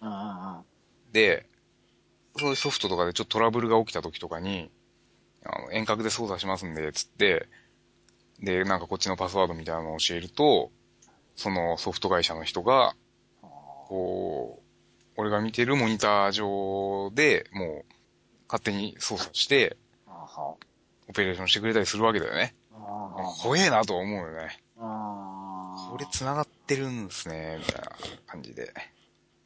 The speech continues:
Speaker 1: いや、怖いよね。便利なんだけど、怖い。
Speaker 2: 便利なんだけど、やっぱ便利は、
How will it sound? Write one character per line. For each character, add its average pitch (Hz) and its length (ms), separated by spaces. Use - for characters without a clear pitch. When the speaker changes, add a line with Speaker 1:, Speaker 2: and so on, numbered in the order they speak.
Speaker 1:
い 110 40
や、 98 140
怖 101 420
い 123 280
よ 107 180
ね。 107 340
便 143 360
利 131 80
な 113 100
ん 107 160
だ 101 80
け 98 100
ど、 101 80
怖 101 300
い。 131 40
Speaker 2:
便 110 180
利 95 240
な 95 100
ん 92 140
だ 87 80
け - 80
ど、 92 80
や 90 40
っ - 40
ぱ - 140
便 95 240
利 87 100
は、 80 180